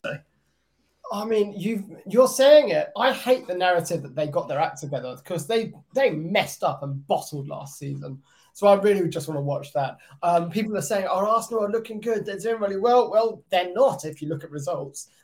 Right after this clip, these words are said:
Speaker 2: But who knows? We'll wait and see. Pre-season has been going though. How, how have you, how do you judge the pre-season when you're thinking football and F P L, Matt?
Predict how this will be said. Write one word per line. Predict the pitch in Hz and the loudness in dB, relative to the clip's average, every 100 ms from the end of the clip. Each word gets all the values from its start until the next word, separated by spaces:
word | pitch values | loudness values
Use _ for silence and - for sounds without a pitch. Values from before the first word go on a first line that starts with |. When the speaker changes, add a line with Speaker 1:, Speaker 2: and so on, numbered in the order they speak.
| _ _ | _ _
Speaker 2:
But | 165 156 - - _ _ _ _ 165 | 0 0 -2 -10 _ _ _ _ -4
who | 214 | 0
knows? | 196 165 151 | 2 2 0
We'll | 180 190 | -6 -4
wait | 196 185 175 | -2 -4 -8
and | 156 | -10
see. | - 151 135 - _ _ _ _ _ _ _ | -10 -10 -10 -14 _ _ _ _ _ _ _
Pre-season | - 262 277 269 254 240 196 196 | -6 0 0 0 -2 -4 -2 0
has | 214 | 0
been | 214 214 190 | 0 -4 0
going | 180 170 | 2 2
though. | 151 165 | 0 0
How, | 180 202 208 220 | 0 2 2 0
how | - 208 226 | 0 4 4
have | 220 226 | 4 -2
you, | 208 202 - | -2 -2 0
how | 254 | -2
do | 262 | 0
you | 262 | -2
judge | - 208 165 | 4 4 4
the | 165 | -4
pre-season | - 180 165 160 160 143 139 | -10 -8 -8 -6 -6 -6 -6
when | 147 | -6
you're | 156 | -6
thinking | 156 156 151 | -6 -6 -6
football | - 196 - 170 156 160 | -8 -12 -8 -4 -2 -4
and | 151 | -4
F | 147 139 - | -6 -6 -10
P | 143 | -8
L, | 135 139 | -6 -8
Matt? | 143 143 | -14 -16